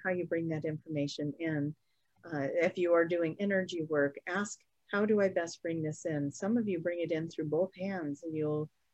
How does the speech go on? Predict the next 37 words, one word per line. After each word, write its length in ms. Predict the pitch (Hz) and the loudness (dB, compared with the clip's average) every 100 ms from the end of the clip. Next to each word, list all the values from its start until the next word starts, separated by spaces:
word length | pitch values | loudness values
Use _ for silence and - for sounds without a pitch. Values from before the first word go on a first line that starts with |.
| - | -6
move 220 | 185 180 | -2 0
the 140 | 180 165 | 0 0
energy 420 | 170 165 160 156 | 0 -2 -2 -4
through 240 | - 175 | -4 -4
your 220 | 160 156 170 | -2 -2 -2
hands. 380 | 190 160 143 | -2 0 -2
Some 180 | - 180 | -4 -4
of 80 | 180 | -2
you 180 | 180 165 | -2 0
will 240 | 160 156 - - _ _ | 2 0 -2 -16 _ _
pull 200 | 247 220 | 0 2
energy 420 | 185 170 170 170 | 2 2 0 -2
in 160 | 156 160 | -2 -2
through 320 | - 180 160 | -4 2 4
a 40 | 156 | 4
left 280 | 170 185 - | 0 -4 -6
hand 240 | 170 156 151 | -4 -2 -2
and, 300 | 151 147 156 175 | -2 -4 -6 -6
and 180 | 160 | -4
disperse 460 | 156 151 - 175 - | -4 -4 -4 -6 -4
it 80 | 156 _ | -10 _
through 120 | 165 | -10
the 60 | 156 | -6
right 260 | 160 185 180 | -2 -2 -2
hand. 260 | - 143 139 | -4 -2 -2
Some 240 | - 180 190 | -2 0 0
of 80 | 180 | 0
you 240 | 165 165 - - - _ - | 0 -2 -4 -14 -20 _ 2
will 140 | 185 | 2
just 340 | 175 180 175 - | 4 2 0 2
sit 240 | 208 196 | 2 2
in 240 | - 185 | -2 0
a 40 | 175 | 2
meditation 760 | 165 160 160 - 196 190 180 | 2 2 0 0 -2 -2 -2
and 160 | 156 156 | -2 -2
send 320 | - 196 196 | -2 0 0
energy 640 | - 165 156 151 151 151 | -2 -2 -2 -2 -2 -4